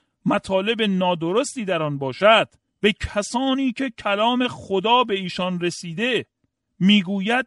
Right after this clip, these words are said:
که خدایان هستند، آیا کفر است کسی که خدا او را تقدیس کرده و به جهان فرستاده بگوید: 'من فرزند خدا هستم'؟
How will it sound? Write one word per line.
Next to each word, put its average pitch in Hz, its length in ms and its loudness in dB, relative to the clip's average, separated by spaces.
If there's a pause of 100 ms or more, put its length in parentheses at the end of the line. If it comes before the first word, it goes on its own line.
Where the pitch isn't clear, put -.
که 247 120 -4
خدایان 175 680 -2
هستند، 165 760 -4 (400)
آیا 208 440 6 (160)
کفر 202 260 -2
است 277 480 -4
کسی 247 400 -4
که 175 140 -4
خدا 214 420 2
او 240 320 0
را 202 160 4
تقدیس 185 680 -4
کرده 165 560 2 (220)
و 180 100 4
به 165 160 0
جهان 170 380 0
فرستاده 170 800 -2 (160)
بگوید: 226 520 2 (280)
'من 196 220 2
فرزند 175 680 -2
خدا 160 460 0
هستم'؟ 208 520 -2